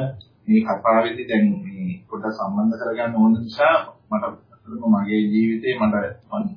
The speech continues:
සමහරක් දේවල් කියලා තියෙනවා. දැන් අර පාරක ගැන දේ කියන කොටත් මට හිතුනේ. දැන් අර මම කො-, අ, ස-,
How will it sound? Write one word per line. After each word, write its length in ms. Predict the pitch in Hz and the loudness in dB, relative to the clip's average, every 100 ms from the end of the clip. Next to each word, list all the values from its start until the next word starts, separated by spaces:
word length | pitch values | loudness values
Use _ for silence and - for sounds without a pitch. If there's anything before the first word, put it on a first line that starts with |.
| - | -12
සමහරක් 460 | _ 107 110 110 - | _ -10 -6 -6 -2
දේවල් 280 | 113 113 113 | 2 4 2
කියලා 300 | - 110 107 | 2 0 2
තියෙනවා. 200 | 120 113 | -2 2
දැන් 180 | 107 | 4
අර 100 | 104 95 - _ _ _ - | 4 0 -8 _ _ _ -2
පාරක 340 | 101 104 110 | 0 0 -2
ගැන 300 | 113 113 113 113 113 - _ _ - - - | -2 2 2 2 -2 -6 _ _ -20 -18 -6
දේ 300 | 104 107 110 110 - _ _ 113 | 0 4 4 2 -6 _ _ 2
කියන 200 | 110 107 | 4 4
කොටත් 280 | 120 117 | 2 0
මට 300 | - 110 117 | 0 -2 -2
හිතුනේ. 480 | 110 110 - 104 110 220 - - _ _ _ _ _ | -4 -6 -2 2 4 2 -2 -12 _ _ _ _ _
දැන් 140 | 107 107 | 0 2
අර 120 | 104 104 - - - | 2 0 -4 -14 -16
මම 220 | - 107 101 | 0 2 2
කො-, 300 | 104 95 - - | -2 -4 -6 -12
අ, 60 | 98 95 92 - _ | -8 -6 -6 -8 _
ස-, 300 | - 104 98 | -6 -6 -6